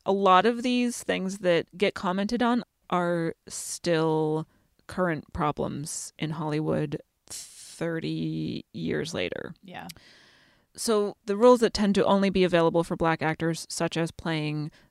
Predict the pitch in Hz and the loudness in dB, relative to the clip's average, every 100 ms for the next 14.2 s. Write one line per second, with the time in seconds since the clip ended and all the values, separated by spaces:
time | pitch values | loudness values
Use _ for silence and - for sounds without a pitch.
0 | _ - - 196 175 170 165 - - 180 | _ -10 0 4 6 4 0 -4 -8 -4
1 | 170 165 - - - - 170 170 170 170 | -2 -4 -6 -8 -12 -12 -6 -2 0 0
2 | 170 170 165 160 170 160 170 165 165 160 | 2 2 0 0 0 0 2 2 2 2
3 | 165 160 165 185 185 180 - 175 - - | 2 0 -2 -2 0 -2 -2 -2 -4 -4
4 | 175 170 165 156 151 165 156 151 151 160 | -2 0 0 -2 -2 -2 0 0 -2 -4
5 | - - - - 190 175 185 175 160 156 | -10 -20 -20 -16 -10 -4 -2 0 -2 -4
6 | 151 - 180 - - _ _ - 247 226 | -6 -2 -2 -4 -10 _ _ -2 4 6
7 | 214 214 180 170 165 165 156 156 151 151 | 6 4 2 0 -2 -4 -2 -2 -2 -2
8 | 160 82 - - 156 202 202 - - - | -2 -2 -4 -4 2 4 4 -2 -10 -6
9 | 185 170 165 - 165 - 160 160 165 _ | -2 -2 -2 -4 -6 -2 -2 -2 -4 _
10 | 170 170 160 - 196 180 175 170 175 170 | -4 -2 -4 -4 -2 0 -2 -2 -2 0
11 | 165 160 - 170 165 156 156 160 - - | 0 -2 -2 -4 -2 -2 -4 -8 -10 -20
12 | - _ - 190 202 196 - 202 - 196 | -20 _ -6 0 4 4 2 -2 -2 -2
13 | 180 - 175 170 165 _ - 147 143 151 | 0 0 -2 -2 -4 _ -2 0 2 0
14 | 143 190 | -2 -6